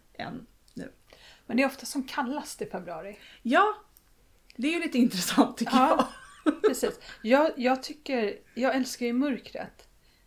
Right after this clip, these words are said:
Speaker 2: Eh, men jag har ganska svårt för kylan.
Speaker 1: Mm.
Speaker 2: <clears throat> Så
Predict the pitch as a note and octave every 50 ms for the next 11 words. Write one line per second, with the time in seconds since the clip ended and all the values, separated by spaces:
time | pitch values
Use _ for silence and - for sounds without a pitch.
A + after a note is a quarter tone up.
0 | _ _ - G3+ G3 F#3+ F#3+ F#3+ G3+ G3 - - - B3 A3+ A3 G#3+ G#3+ G#3+ G3+
1 | G3 G3+ - - _ _ _ A#3 A3 A3+ - - G3 - A3 G3 - - F#3 -
2 | - D4 B3+ G#3+ G#3+ B3+ C4 A3 G#3+ G#3+ A3 - - _ _ _ _ _ B3 C4
3 | A#3+ G#3 F3+ - - _ _ _ _ _ _ _ _ _ _ _ - - D4+ D#4
4 | D#4 C4+ B3 B3 - _ _ _ _ _ _ _ - _ _ _ _ _ _ -
5 | - - A#3 G#3 G3+ G#3